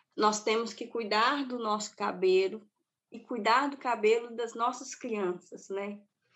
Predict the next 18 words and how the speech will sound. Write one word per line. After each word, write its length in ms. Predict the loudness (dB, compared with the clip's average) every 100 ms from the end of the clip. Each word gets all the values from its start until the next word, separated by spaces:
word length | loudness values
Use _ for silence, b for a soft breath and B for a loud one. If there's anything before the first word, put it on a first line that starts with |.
| b b b b b b _
Então, 500 | -4 -2 2 4 6
assim, 380 | 6 4 0 0
às 220 | 2 2
vezes 300 | 6 4 4
parece 460 | -2 0 0 -2 -4
que 100 | -2
é 60 | -2
muita 580 | 0 4 6 6 2
coisa 560 | -4 2 4 6 4 -2 -6
e 160 | -2 0
a 60 | 2
gente 300 | 0 -2 -4
busca 580 | -2 -2 -2 -4 -6 -8 b b b _
pelo 540 | 8 8 8 4 0 -4
que 220 | -4 0
é 120 | 2
mais 360 | 2 0 -2 -6
fácil 800 | -2 0 0 -2 -10 -10 -14